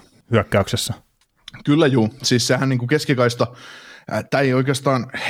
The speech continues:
Speaker 2: ei oo N H L:ssä kovin monta joukkuetta, mille tää keskikaista esimerkiksi kalpenee.
Speaker 1: No ei. Et tietenkin, no nyt kun tässä kohtaa mennään tosiaan sillä Petterssonin sopimusta, niin J T Milleri varmaan stuntailee keskellä. Mutta jos se on,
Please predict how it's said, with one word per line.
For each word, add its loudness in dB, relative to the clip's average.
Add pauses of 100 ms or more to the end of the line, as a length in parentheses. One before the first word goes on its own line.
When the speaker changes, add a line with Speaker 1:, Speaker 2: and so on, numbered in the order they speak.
Speaker 2:
ei 2
oo 2
N 4
H 0
L:ssä 0
kovin 2
monta 2
joukkuetta, -6
mille -4
tää 0
keskikaista -2
esimerkiksi -2
kalpenee. 0 (500)
Speaker 1:
No 2
ei. 0 (640)
Et 0
tietenkin, 2 (500)
no 4
nyt 2
kun 0
tässä 0
kohtaa 2
mennään 4
tosiaan 0
sillä 0
Petterssonin 0
sopimusta, 0
niin 2
J 2 (220)
T 4
Milleri 4
varmaan 2
stuntailee -2
keskellä. -4 (720)
Mutta -2 (460)
jos 2
se 4
on, 2